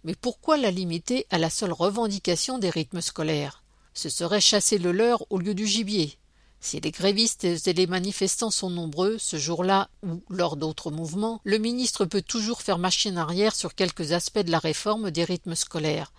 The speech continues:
sans que cela mette un frein à la dégradation générale. Il est indispensable de recruter tout le personnel manquant dans les écoles. La grève du quatorze novembre dans le primaire doit être une première étape dans ce sens.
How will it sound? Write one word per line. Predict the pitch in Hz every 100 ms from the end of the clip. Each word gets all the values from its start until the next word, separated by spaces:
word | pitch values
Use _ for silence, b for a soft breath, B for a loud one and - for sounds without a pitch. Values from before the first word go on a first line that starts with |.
| b
sans | - 202
que | -
cela | 202 - 214 190
mette | 170 220
un | 185
frein | 170 - 175 170 -
à | 175
la | 165
dégradation | 160 190 180 190 165 151 - 165
générale. | 156 143 147 135 135 151 - _ _ b b b b -
Il | 196 220
est | 247
indispensable | 247 214 240 - 196 - 226 208 180
de | 170
recruter | 170 190 - 185 175
tout | - - 269
le | 254
personnel | 240 214 - 208 190 180
manquant | 175 170 - 175
dans | 160
les | 151 139
écoles. | 160 - 156 156 165 _ _ -
La | 180
grève | - 180 220
du | 180
quatorze | - 185 208 180
novembre | 185 180 202 185 165
dans | 151 170
le | 208
primaire | - 175 160 156 165 185 -
doit | 165 170 190
être | 202 185
une | 165 160
première | - - 202 208 175
étape | 160 165 147
dans | 143 156
ce | -
sens. | 170 - 147 127 - -